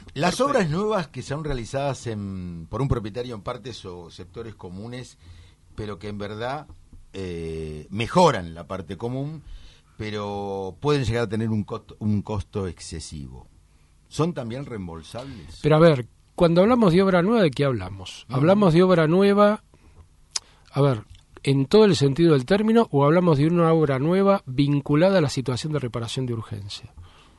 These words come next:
Speaker 1: No, no, podemos relacionar, po-, no, no, cuando habla-, no, no, siempre está relacionado con la reparación urgente.
Speaker 3: Ok.
Speaker 1: ¿Mm? O sea, se repara urgentemente porque así lo considera él o los propietarios,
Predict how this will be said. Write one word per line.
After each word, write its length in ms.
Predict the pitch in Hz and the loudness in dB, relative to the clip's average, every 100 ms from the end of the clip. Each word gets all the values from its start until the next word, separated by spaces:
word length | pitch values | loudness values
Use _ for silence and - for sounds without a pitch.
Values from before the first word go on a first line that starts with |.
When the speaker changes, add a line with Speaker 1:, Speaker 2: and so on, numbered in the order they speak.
| _ _ _ - _ _ | _ _ _ -20 _ _
Speaker 1:
No, 200 | 214 247 | -6 -4
no, 180 | 208 131 | -2 -6
podemos 360 | 85 95 123 113 | -6 -6 -6 -6
relacionar, 500 | 104 98 107 113 95 | -6 -6 -6 -8 -10
po-, 160 | 113 - | -14 -14
no, 120 | 92 | -14
no, 120 | 82 | -14
cuando 160 | 73 80 | -14 -12
habla-, 120 | 107 107 | -14 -10
no, 120 | 117 | -6
no, 240 | 120 127 - | -4 -4 -8
siempre 360 | - 185 175 156 | -4 -2 -2 -4
está 160 | 160 | -4
relacionado 500 | 147 123 - 117 127 | -4 -6 -6 -6 -6
con 80 | 104 | -6
la 80 | 92 | -8
reparación 480 | 90 78 87 - 101 | -10 -12 -14 -10 -10
urgente. 320 | 90 - 107 | -10 -6 -2
Speaker 3:
Ok. 160 | 135 120 107 - | 0 0 -4 -10
Speaker 1:
¿Mm? 200 | 101 131 127 - - - _ | -10 -10 -12 -18 -20 -20 _
O 120 | 90 90 | -14 -12
sea, 340 | 98 85 71 _ _ | -12 -12 -14 _ _
se 240 | - 120 101 | -14 -10 -8
repara 600 | 104 92 120 156 160 123 | -8 -2 0 2 0 -4
urgentemente 720 | 110 - 127 123 180 247 214 | -8 -8 -8 -4 -2 -2 -2
porque 200 | 120 - | -4 -6
así 120 | 107 | -10
lo 80 | 104 | -10
considera 440 | 98 92 110 107 107 | -10 -12 -12 -8 -6
él 140 | 127 | -4
o 40 | 101 | -6
los 100 | 85 | -8
propietarios, 680 | 120 160 185 214 240 226 | -12 -10 -10 -8 -8 -8